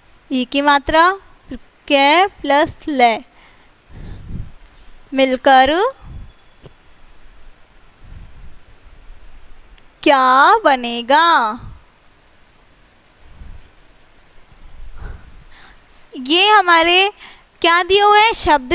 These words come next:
दिए हुए हैं, ठीक है, तो वर्ण दिए हुए हैं, तो ये वर्ण से मिलकर ये क्या बनेगा? इनको मिलाएंगे तो क्या बनेगा? देखो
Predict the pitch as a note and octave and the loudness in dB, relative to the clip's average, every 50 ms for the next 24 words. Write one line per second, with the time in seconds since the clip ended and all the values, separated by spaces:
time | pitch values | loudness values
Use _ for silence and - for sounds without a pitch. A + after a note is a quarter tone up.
0 | F4+ D#4 F#4 F#4+ F#4+ G4 G4+ G4+ G4 G4 F#4+ F#4+ F#4+ G#4 G4 G4 G#4+ A#4 _ _ | -2 2 4 4 4 4 4 4 4 4 2 2 2 2 2 2 0 -2 _ _
1 | _ _ - - F4+ F#4 G4+ A#4 A4+ F#4 E4+ - - - - - - - F4 F4+ | _ _ 0 2 2 4 4 2 2 0 -2 -6 -12 -20 -20 -16 -6 0 0 0
2 | F4+ C4+ B3+ D#4 D#4 E4 F4+ G#4 F#4 F4 F#4+ F#4+ G4 G4 G4+ G4+ G4 F#4 F4 F4 | 2 2 2 2 2 2 0 0 0 2 2 2 4 2 2 2 2 2 2 2
3 | F#4 F#4+ G4 G#4+ G#4+ - - - - - - F#4+ F#4+ G#4 G4+ D4+ E4 E4 E4+ F4 | 2 2 0 0 -2 -6 -16 -12 -4 0 2 2 4 2 2 2 2 2 2 2
4 | G4 G4+ - G#4+ G#4 G4+ G4 G4 - - G#4 G#4+ G#4+ G#4+ - - - A4+ A4 A4 | 0 0 0 0 0 2 0 0 2 2 2 4 2 2 0 0 0 2 2 4
5 | A4+ G#4+ F#4 E4+ D#4+ C#4+ C4 C4+ C4+ C4 B3 B3 D#4 D#4 E4 - G#4 G4 F#4+ F4+ | 2 2 0 0 0 -2 0 2 2 0 2 0 -2 -2 0 0 0 0 0 0
6 | F4 E4+ E4+ F4+ F4 F#4+ - G#4+ - - G4 F#4 F#4+ F#4+ F#4+ F#4 F4+ F4+ F4+ F#4 | 2 2 2 2 2 2 0 0 0 2 2 2 4 4 2 2 0 0 2 2
7 | F4 F4+ F4+ - - F#4+ F#4+ G4 | 2 0 0 2 4 4 4 4